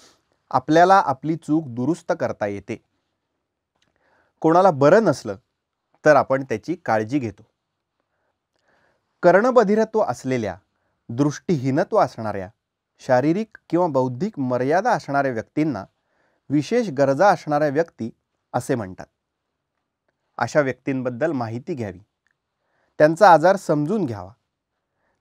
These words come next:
ते बिचारे आहेत असे न समजता त्यांना स्वतःला काम करू द्यावे.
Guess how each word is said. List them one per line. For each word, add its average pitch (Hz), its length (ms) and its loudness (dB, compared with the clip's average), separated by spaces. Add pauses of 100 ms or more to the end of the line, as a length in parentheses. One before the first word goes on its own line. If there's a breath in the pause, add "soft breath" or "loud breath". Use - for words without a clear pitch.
ते 208 240 4
बिचारे 147 540 4
आहेत 131 260 2 (160)
असे 131 260 -4
न 131 180 -2
समजता 135 520 -6 (640)
त्यांना 120 340 0
स्वतःला 135 680 -2
काम 139 260 -2
करू 110 220 -8
द्यावे. 92 220 -14